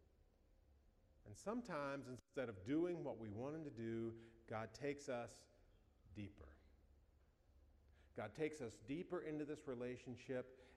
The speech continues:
and shows us what he wants us to be, who he wants us to be. And sometimes that's harder. Sometimes it's a struggle. We just wanted God to bring healing to somebody.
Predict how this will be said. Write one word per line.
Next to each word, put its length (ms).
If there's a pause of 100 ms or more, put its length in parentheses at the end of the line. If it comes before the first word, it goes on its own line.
(100)
and 140
shows 580
us 440 (260)
what 140 (100)
he 80 (120)
wants 380
us 280
to 80 (120)
be, 300 (480)
who 420
he 100
wants 400
us 260
to 80
be. 200 (320)
And 120
sometimes 720
that's 280
harder. 520 (1080)
Sometimes 680
it's 160
a 40
struggle. 600 (360)
We 120
just 240
wanted 340
God 300
to 40
bring 280
healing 340
to 80
somebody. 540